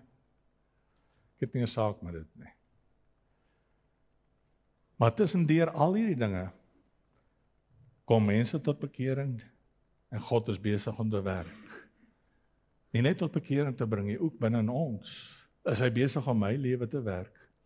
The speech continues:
Is hy besig om nuwe geestelike deurbrake te bring en verdieping en vir my en jou meer en meer sy beeld gelyk te maak. Die vir die wêreld is wat ons doen onsin.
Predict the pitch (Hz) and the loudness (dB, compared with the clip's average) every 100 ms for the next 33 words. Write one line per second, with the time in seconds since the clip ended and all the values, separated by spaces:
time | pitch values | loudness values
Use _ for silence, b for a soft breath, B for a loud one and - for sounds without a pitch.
0 | _ B B B 135 131 131 131 147 147 | _ B B B 2 4 4 4 4 2
1 | 131 123 127 139 - 170 151 - 147 127 | 2 2 2 2 0 0 0 -2 0 0
2 | 110 110 139 120 110 107 - 113 120 113 | 4 4 4 2 2 0 -4 -6 -4 -2
3 | 104 87 - _ b b b - 110 120 | -4 -6 -16 _ b b b -2 0 -2
4 | 110 139 107 90 85 _ _ _ _ _ | -2 -4 -4 -8 -12 _ _ _ _ _
5 | _ _ _ _ _ 104 120 113 117 113 | _ _ _ _ _ -6 0 2 2 2
6 | 104 101 101 104 101 98 90 98 104 92 | 0 -2 -2 -2 -2 -4 -4 -6 -4 -6
7 | 87 - B B B - 92 90 - 107 | -8 -16 B B B -6 -6 -8 -14 -16
8 | - - _ - - _ _ _ _ _ | -18 -20 _ -20 -20 _ _ _ _ _
9 | _ _ _ _ _ _ _ _ _ _ | _ _ _ _ _ _ _ _ _ _
10 | _ - 135 165 156 127 117 143 143 117 | _ -4 2 4 6 8 8 6 4 2
11 | 120 110 113 104 110 - 120 113 - 90 | 2 0 0 0 0 2 0 0 -2 -6
12 | 80 | -8